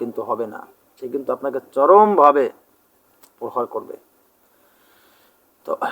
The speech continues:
সেদিকে দৃষ্টি করে আজকের এই পাওয়ারফুল মন্ত্রটি আপনার প্রয়োজন। মন্ত্রটি শিক্ষা করে রাখবেন, কোনো না কোনো এক সময় আপনার কাজে লাগবে। অত্যন্ত পাওয়ারফুল এই মন্ত্রটি।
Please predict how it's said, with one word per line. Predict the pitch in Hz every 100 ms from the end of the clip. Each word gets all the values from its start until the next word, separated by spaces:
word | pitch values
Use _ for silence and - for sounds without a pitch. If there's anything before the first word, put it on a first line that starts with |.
| -
সেদিকে | - 175 202 208 170
দৃষ্টি | - 170 156
করে | 185 - - 139
আজকের | - - 170 - 135
এই | 135 135
পাওয়ারফুল | 113 123 135 - 98 98 - 117
মন্ত্রটি | 123 123 117 - - 113
আপনার | - 123 117
প্রয়োজন। | 110 123 113 - _ _ _ _
মন্ত্রটি | 131 131 139 135 -
শিক্ষা | - - 165
করে | 175 170
রাখবেন, | 156 143 175 220 -
কোনো | 151 180
না | 190
কোনো | 180 185
এক | 180 -
সময় | 139 143 120
আপনার | - 127 120 _ _ _ _
কাজে | 123 110 101
লাগবে। | 104 71 _ _ _ _ _ _ 139
অত্যন্ত | - 190 190 - 220 - -
পাওয়ারফুল | 107 113 - 117 - 120
এই | 110
মন্ত্রটি। | 104 127 123